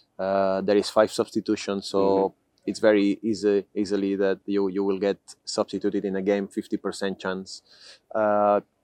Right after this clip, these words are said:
Speaker 1: so everything is changing slowly, slowly, and, and, and the freedom that I had in the first twelve, thirteen years of my career compared to what I had the last six, seven years,
Speaker 2: Different.
Speaker 1: it's like day and night.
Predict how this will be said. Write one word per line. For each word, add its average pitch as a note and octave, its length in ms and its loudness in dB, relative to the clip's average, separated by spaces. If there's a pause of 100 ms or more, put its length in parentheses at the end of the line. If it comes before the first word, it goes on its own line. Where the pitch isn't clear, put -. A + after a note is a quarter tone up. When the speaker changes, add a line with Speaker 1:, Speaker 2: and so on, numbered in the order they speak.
(180)
Speaker 1:
so A2 400 0 (640)
everything B2+ 540 -2
is A2 100 -2
changing A2+ 460 -4
slowly, A2 340 4
slowly, A2 560 6
and, G#2 220 0
and, G2+ 240 -6
and G#2+ 160 -4
the G#2 80 2
freedom B2+ 500 4
that G#2+ 160 4
I G#2+ 120 6
had G2 360 2 (880)
in A2+ 160 0
the G#2 60 4
first - 460 0
twelve, A2 320 6
thirteen G#2+ 500 0
years G#2+ 240 4
of G2 140 -2
my G#2 160 2
career G#2+ 580 2 (680)
compared G#2+ 420 4
to A2 60 4
what G2+ 200 6
I G#2 80 8
had G2 280 2
the G2+ 100 2
last G2+ 240 4
six, - 260 0
seven G2+ 320 2
years, A2 540 2 (120)
Speaker 2:
Different. F2 300 -4
Speaker 1:
it's - 100 -8
like G#2 220 6 (100)
day G#2 340 4
and G2 120 -2
night. G2+ 300 -2